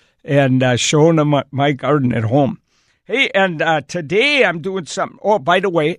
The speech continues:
I shouldn't forget to mention I was on New Day this week. I hope you saw it. You could still get that on a podcast or whatever they call that, a video. So you can go there, and I showed some of the coolest houseplants that you can mix into your outdoor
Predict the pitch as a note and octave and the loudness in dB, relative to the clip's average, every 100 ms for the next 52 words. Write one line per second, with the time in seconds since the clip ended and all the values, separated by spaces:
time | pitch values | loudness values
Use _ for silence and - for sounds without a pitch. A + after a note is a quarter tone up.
0 | _ C3 C3+ - G3 E3+ - - E3 C3 | _ -12 -8 -2 0 0 -4 -12 -8 0
1 | D#3 - D3 D3 D3+ - B2+ B2 B2 D3+ | 0 0 -2 -2 -2 -6 -6 -6 -2 0
2 | D#3+ D3+ F3+ D3 C#3 C3 B2 - C#3 D#3 | 2 2 2 0 0 -2 -4 -8 -8 -10
3 | _ _ _ D3 C#3+ G3+ A3+ A#3+ A#3+ - | _ _ _ -4 0 2 0 -6 -6 -2
4 | A3+ A#3+ C#3+ C#3+ F#3 A3+ G3+ - B3+ C4 | 2 2 0 -8 -10 -10 -10 -8 -2 -2
5 | F#3 G3+ G#3+ - E3+ D3+ D3+ C#3+ C3+ - | 0 0 0 0 0 2 0 0 -4 -2
6 | E3 D#3 C#3 D#3+ C#3+ C#3 D#3 C#3+ C3+ C3+ | 0 0 0 0 0 -2 -4 0 0 0
7 | C3 C3 - C3 C3+ C#3 C#3+ - _ _ | -2 -2 0 0 2 4 2 -2 _ _
8 | _ _ _ C#3 A#2+ F3+ F3 D3+ B2+ C#3+ | _ _ _ -4 2 2 4 2 2 -2
9 | - _ _ - F#3+ F#3+ G#3+ G3+ F3+ F#3+ | -4 _ _ -4 0 0 0 0 2 2
10 | F3+ D3+ D#3 - D3 C#3+ D3 F#3+ - - | 2 0 0 -2 -4 0 0 2 0 2
11 | G3+ F3 C#3+ B2+ - F#3 G3 D3+ - F#3+ | 4 2 2 -4 -2 -2 0 -2 -4 -4
12 | A3 A3+ - E3 E3+ - - D#3 C#3+ C3+ | -2 0 0 2 2 0 -4 0 0 0
13 | - C#3+ F3+ G3+ F#3 D3 D#3 G#3 - - | -4 -4 -4 0 2 4 2 2 -2 -2
14 | G#3 G3+ C#3 C3 B2 C3 D3 F3 D#3+ D#3+ | 0 0 0 2 2 2 0 0 2 4
15 | D#3 | 0